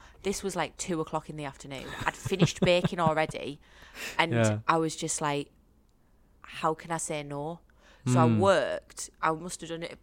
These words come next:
Speaker 1: till about two in the morning.
Speaker 2: You said it took you
Speaker 1: Got
Speaker 2: about nineteen hours to do
Speaker 1: Yeah.
Speaker 2: all this.
Speaker 1: So it was like, it was like a nineteen hour, like, work day in the end, 'cause I'd just finished baking, started doing that, went to bed, got up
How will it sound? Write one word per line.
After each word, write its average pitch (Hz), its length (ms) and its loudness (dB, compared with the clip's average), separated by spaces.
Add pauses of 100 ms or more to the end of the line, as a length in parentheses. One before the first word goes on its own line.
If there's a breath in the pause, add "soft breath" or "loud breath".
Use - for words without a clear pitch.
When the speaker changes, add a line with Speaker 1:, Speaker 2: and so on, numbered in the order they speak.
Speaker 1:
till 165 100 -8
about 151 240 -6
two 175 180 -6
in 165 100 -8
the 170 60 -10
morning. 170 480 -4 (640)
Speaker 2:
You 135 120 2
said 175 160 8
it 131 80 0
took 139 100 6
you 117 80 4
Speaker 1:
Got 110 140 10
Speaker 2:
about 110 100 6
nineteen 113 520 6
hours 110 420 2
to - 100 -14
do 104 140 2
Speaker 1:
Yeah. 160 180 6
Speaker 2:
all 104 80 0
this. 104 240 -6 (480)
Speaker 1:
So - 140 -6
it 156 80 -2
was 160 120 -8
like, 160 320 -2 (520)
it 175 140 -4
was 165 120 -8
like 165 160 -4
a 165 40 -12
nineteen 190 480 -4
hour, 156 380 -4 (560)
like, 165 240 -2
work 160 320 2
day 143 160 0
in 143 100 -6
the 151 100 -4
end, 139 160 -4
'cause - 80 -10
I'd 147 120 -10
just 190 180 -8
finished 165 260 -10
baking, 139 520 -6 (560 soft breath)
started - 360 0
doing 160 240 -4
that, 139 260 2 (1300 soft breath)
went 190 200 0
to 165 40 -6
bed, 151 340 -2
got - 220 0
up 151 300 -4